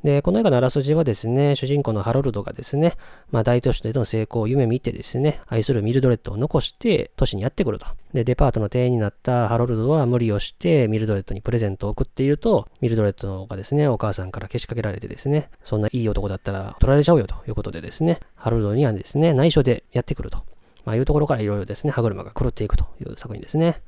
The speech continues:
で、この映画のスタッフキャストですね、監督がフレッド・シー・ニューメイヤー、そしてサム・テイラーという人ですね。キャストはハロルド・ロイドとミルドレッド・デイビス。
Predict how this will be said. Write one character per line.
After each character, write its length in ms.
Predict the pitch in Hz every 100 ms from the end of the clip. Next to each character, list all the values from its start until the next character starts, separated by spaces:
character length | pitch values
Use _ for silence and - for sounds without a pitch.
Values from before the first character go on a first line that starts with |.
| -
で、 200 | 151 143
こ 120 | 151
の 260 | 160 160 165
映 60 | 165
画 80 |
の 100 | 160
ス 60 | -
タ 100 | 135
ッ 20 |
フ 60 | 139
キ 80 | 147
ャ 40 |
ス 60 | -
ト 80 | 113
で 60 |
す 80 | 123
ね、 100 | 131
監 240 | 127 123
督 180 | 123 127
が 100 | 131
フ 80 | -
レ 80 | 143
ッ 40 |
ド・ 80 | -
シ 220 | - 131
ー・ 20 | 131
ニ 100 | 131
ュ 100 | 131
ー 20 |
メ 120 | 131
イ 140 | 120 104
ヤ 200 | 107 -
ー、 20 |
そ 120 | 123
し 100 | -
て 100 | 139
サ 140 | - 113
ム・ 100 | 104
テ 140 | 113
イ 80 | -
ラ 80 | -
ー 40 |
と 100 | 113
い 40 |
う 20 | -
人 140 | -
で 60 | -
す 100 | 151
ね。 140 | 156
キ 80 | 127
ャ 40 |
ス 100 | 117
ト 140 | - 156
は 180 | 160 135
ハ 100 | 113
ロ 120 | 104
ル 60 |
ド・ 120 | 104 101
ロ 120 | 110
イ 60 |
ド 80 | 107
と 160 | - 156
ミ 100 | 113
ル 80 | 110
ド 80 | 101
レ 60 |
ッ 40 | -
ド・ 100 | 104
デ 120 | 98
イ 40 |
ビ 100 | 87
ス。 280 | - - -